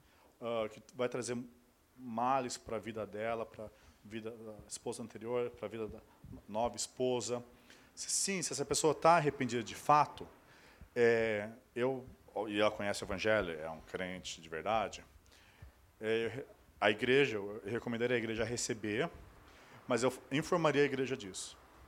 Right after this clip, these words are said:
Porque é ruim quando a igreja não sabe e depois começa a descobrir, viu, aquele irmãozinho lá é o segundo casamento.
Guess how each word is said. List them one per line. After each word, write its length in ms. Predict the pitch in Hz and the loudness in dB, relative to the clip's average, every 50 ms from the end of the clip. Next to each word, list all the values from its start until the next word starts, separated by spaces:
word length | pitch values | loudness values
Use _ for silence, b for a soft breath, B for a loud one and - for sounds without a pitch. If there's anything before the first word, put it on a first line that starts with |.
| - | -12
Porque 220 | - 113 - - 135 | -10 -6 2 4 4
é 20 | |
ruim 340 | 120 107 123 131 143 170 185 | 4 4 2 2 2 2 2
quando 180 | - 175 147 | 2 0 0
a 20 | 139 | 2
igreja 320 | 123 127 127 123 117 123 120 | 2 2 0 0 0 0 -2
não 120 | 127 151 | -2 -2
sabe 520 | - - - 120 113 117 123 139 143 165 160 B B B B B B | -2 0 2 4 4 4 4 2 0 -4 -6 B B B B B B
e 40 | 117 | -4
depois 260 | 120 - - 131 - | -4 -2 -2 -2 -2
começa 280 | - 131 131 127 - | -2 -2 -2 -2 -2
a 40 | 139 | -4
descobrir, 320 | 117 - - 135 120 131 127 | -4 -6 -6 -6 -6 -6 -6
viu, 320 | 110 123 170 185 120 90 - - | -4 -2 0 0 0 -2 -6 -10
aquele 220 | - - - 92 104 | -14 -14 -12 -10 -8
irmãozinho 520 | 120 127 123 120 113 98 - 117 113 110 | -6 -6 -6 -6 -6 -8 -8 -8 -8 -6
lá 200 | 98 95 113 160 | -6 -4 -4 -4
é 40 | 185 | -4
o 40 | - | -6
segundo 320 | - - 92 - 98 98 | -6 -8 -10 -12 -14 -14
casamento. 600 | - - - 123 175 202 202 156 - 117 110 - | -12 -10 -6 -4 -4 -4 -4 -6 -8 -10 -10 -12